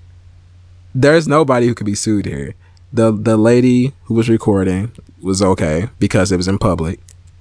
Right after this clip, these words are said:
So you can video, photograph, whatever you want in a public place, on public property. Um, the people who made the memes, again, this picture is,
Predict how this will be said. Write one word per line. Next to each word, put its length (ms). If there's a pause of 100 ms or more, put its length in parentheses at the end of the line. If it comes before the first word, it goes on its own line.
(140)
So 200
you 160
can 320 (420)
video, 520 (140)
photograph, 540
whatever 260
you 180
want 240
in 120
a 60
public 400 (220)
place, 340 (580)
on 80
public 300
property. 500 (880)
Um, 880 (220)
the 100
people 300
who 60
made 240
the 60
memes, 500 (360)
again, 580 (360)
this 160
picture 340
is, 180